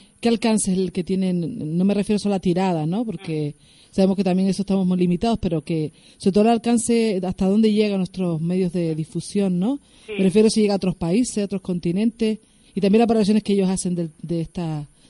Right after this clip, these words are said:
Speaker 1: estos medios de difusión.
Speaker 2: Pues el alcance de nuestros medios, yo creo que por lo menos es interesante. Son muy valorados, como decía, no tanto a lo mejor por las tiradas, que son
Speaker 1: Ujú.
Speaker 2: más bien tiradas modestas,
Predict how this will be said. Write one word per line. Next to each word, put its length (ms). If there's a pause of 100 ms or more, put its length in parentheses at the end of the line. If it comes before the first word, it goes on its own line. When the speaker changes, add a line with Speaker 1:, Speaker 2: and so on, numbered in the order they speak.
(120)
Speaker 1:
estos 160
medios 160
de 80
difusión. 480 (180)
Speaker 2:
Pues 360 (720)
el 100
alcance 340
de 100
nuestros 280
medios, 440
yo 100
creo 180
que 120
por 120
lo 60
menos 240
es 160
interesante. 800
Son 300
muy 120
valorados, 440
como 200
decía, 500 (600)
no 240
tanto 340
a 60
lo 100
mejor 320
por 160
las 240
tiradas, 440
que 140
son 200
Speaker 1:
Ujú. 80 (100)
Speaker 2:
más 180
bien 200
tiradas 400
modestas, 760